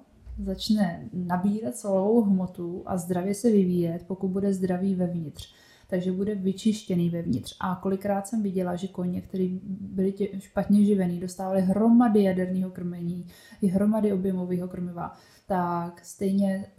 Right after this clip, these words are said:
pořád byli jak z koncentráku, fakt byli úplně vychrtlí. A, eh, když se vyčistili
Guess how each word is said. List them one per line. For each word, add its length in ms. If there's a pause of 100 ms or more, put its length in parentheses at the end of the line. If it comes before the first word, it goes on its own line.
(220)
pořád 380
byli 480
jak 380 (300)
z 100
koncentráku, 720
fakt 220
byli 340
úplně 220
vychrtlí. 480 (440)
A, 440 (580)
eh, 60 (800)
když 300
se 100
vyčistili 720